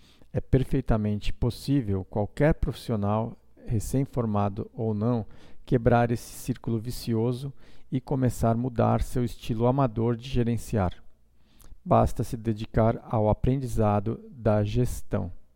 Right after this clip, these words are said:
Peter Drucker, guru da administração moderna, apresenta uma interessante devi-,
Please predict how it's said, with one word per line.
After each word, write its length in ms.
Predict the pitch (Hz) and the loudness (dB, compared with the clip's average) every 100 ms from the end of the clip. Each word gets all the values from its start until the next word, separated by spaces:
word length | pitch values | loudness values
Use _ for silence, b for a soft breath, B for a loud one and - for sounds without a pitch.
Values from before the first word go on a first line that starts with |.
| _ - - - _ _ b b b b b b b b b | _ -20 -20 -20 _ _ b b b b b b b b b
Peter 260 | - - 139 | 0 4 2
Drucker, 540 | 101 117 127 - 101 - - | 4 4 4 2 -6 -6 -14
guru 360 | 139 113 117 123 | -12 -2 0 2
da 120 | 123 | 2
administração 720 | 110 110 107 104 - 104 - 101 | 2 2 0 -2 -2 0 2 0
moderna, 480 | 95 110 113 101 92 - b b b b - | 0 2 2 0 -6 -12 b b b b -2
apresenta 560 | 120 - 113 131 135 | 0 2 2 0 -2
uma 100 | 135 | -2
interessante 640 | 127 127 120 113 - 156 - | -2 0 0 2 0 -2 0
devi-, 400 | 143 123 117 | -2 -2 -4